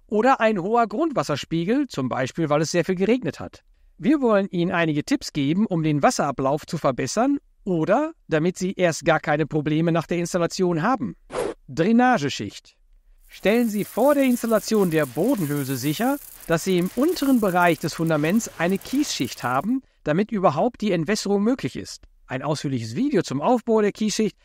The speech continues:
haben wir Ihnen in der Infocard verlinkt. Fester Boden.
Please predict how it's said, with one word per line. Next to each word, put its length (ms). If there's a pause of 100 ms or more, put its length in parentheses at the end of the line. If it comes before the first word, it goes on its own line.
(120)
haben 280
wir 80
Ihnen 220
in 120
der 120
Infocard 420
verlinkt. 440 (400)
Fester 440
Boden. 440